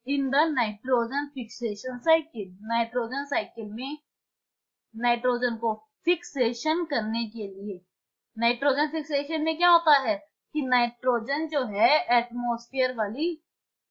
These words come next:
ट्रिपल बॉन्डेड एटमॉस्फेरिक नाइट्रोजन कन्वर्ट हो जाती है यूजफुल कंपाउंड में।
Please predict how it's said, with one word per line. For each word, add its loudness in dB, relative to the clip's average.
ट्रिपल 4
बॉन्डेड 0
एटमॉस्फेरिक -4
नाइट्रोजन -2
कन्वर्ट 2
हो 0
जाती -2
है -2
यूजफुल -2
कंपाउंड 0
में। -12